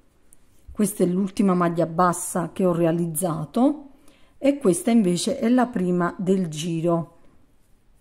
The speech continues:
quindi questa è l'ultima che ho fatto e questa è la prima del giro.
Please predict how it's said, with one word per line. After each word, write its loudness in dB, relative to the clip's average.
quindi 0
questa -2
è 2
l'ultima -2
che -4
ho -2
fatto -2
e 4
questa -4
è 0
la 0
prima -4
del -4
giro. -8